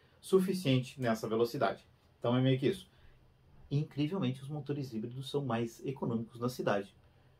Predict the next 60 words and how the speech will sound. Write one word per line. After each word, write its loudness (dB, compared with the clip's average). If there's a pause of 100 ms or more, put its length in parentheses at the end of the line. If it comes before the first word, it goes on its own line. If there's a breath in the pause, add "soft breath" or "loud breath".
(180)
que 0
é 6
onde 8
a 8
maioria 6
de 0
nós 2
acaba 0
utilizando 0
os -6
carros. -2
Então, -2 (260)
se -12
você 0
pensa 2
em -6
ter 2
um -4
Civic -2
híbrido 2
para 4
usar 4
na -2
cidade, 2 (580 soft breath)
joinha, 8
porque -14
já 6
tem -2
gente -2
testando 2
ele 0
na 0
internet 0
fazendo -2
mais 0
de -10
vinte -6
quilômetros -4
por -2
litro. -14 (200)
E -10 (300)
vários -8
vídeos -10
de -20
teste -8
já -6 (500 soft breath)
do -2
lançamento 0
que -2
ele 4
faz -2
mais -2
de -4
vinte -14
por -4
litro -8
na -6
cidade. -12
Bem 2
econômico. -8